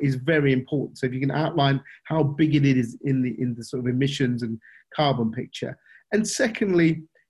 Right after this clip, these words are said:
there's a slight confusion about how we go about decarbonising heat. So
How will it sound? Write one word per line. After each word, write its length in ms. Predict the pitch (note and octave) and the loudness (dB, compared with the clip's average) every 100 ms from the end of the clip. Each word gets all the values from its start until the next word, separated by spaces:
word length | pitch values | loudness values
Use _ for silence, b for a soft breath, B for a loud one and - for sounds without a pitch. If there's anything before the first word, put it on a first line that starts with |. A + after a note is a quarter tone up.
| _ | _
there's 140 | F#3+ | -2
a 60 | F#3+ | 0
slight 360 | - A3+ A3 - | -2 0 -2 -6
confusion 920 | F#3+ E3 - - A3 G#3+ E3 C#3 B2+ | -8 -8 -2 4 6 6 4 2 0
about 360 | A#2+ C3 - | 2 0 -2
how 480 | - D3+ C#3 C#3 C3+ B _ | -4 0 4 2 0 B _
we 80 | C#3+ | -2
go 280 | C#3+ D3 C#3 | 2 2 2
about 400 | A#2+ C3 B2 - | 2 0 -2 -4
decarbonising 840 | C3+ A2+ - A#2+ A2+ A2+ A2+ A#2 A2+ | -4 -4 -4 -4 -4 -6 -6 -12 -10
heat. 260 | G#2+ - - | -10 -10 -4
So 240 | F3+ | -2